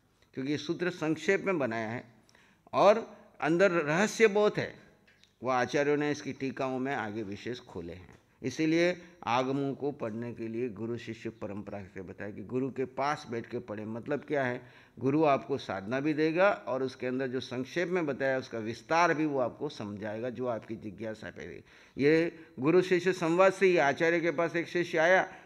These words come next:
और उसने प्रश्न उत्तर करते गया और उसको दर-, क्रमशः आचार्य रोज बताते गए और क्रमशः बताते बताते ये पूरा का पूरा शास्त्र बन गया। तो अब उस शिष्य ने प्रश्न पूछा कि "गुरुदेव, आपने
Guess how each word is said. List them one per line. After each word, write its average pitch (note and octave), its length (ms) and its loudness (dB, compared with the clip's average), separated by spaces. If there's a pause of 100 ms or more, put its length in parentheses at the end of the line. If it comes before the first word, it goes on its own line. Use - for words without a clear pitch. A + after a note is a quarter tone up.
(120)
और C3+ 180 0
उसने D#3+ 420 -2 (220)
प्रश्न D#3 320 -2
उत्तर E3 300 0
करते F3 340 2
गया F3+ 260 6
और F#3 120 2
उसको D#3+ 300 0
दर-, B2+ 220 -2
क्रमशः C#3+ 500 0
आचार्य C3 400 0
रोज C3+ 340 -2
बताते B2+ 420 -2
गए B2+ 240 -2 (260)
और D3 440 2 (220)
क्रमशः D3+ 460 0
बताते B2 440 -2
बताते A2+ 500 -4
ये A#2 240 -2
पूरा A#2+ 340 -8
का A#2 120 -8
पूरा A#2 280 -10
शास्त्र A2 520 -8 (220)
बन F2+ 220 -12
गया। - 200 -16 (840)
तो - 80 6
अब D4 140 8
उस G#3 240 8
शिष्य G#3 240 2
ने G3+ 80 6
प्रश्न F#3+ 360 0
पूछा B2+ 320 0
कि - 440 -8
"गुरुदेव, D#3 420 6
आपने F3+ 340 4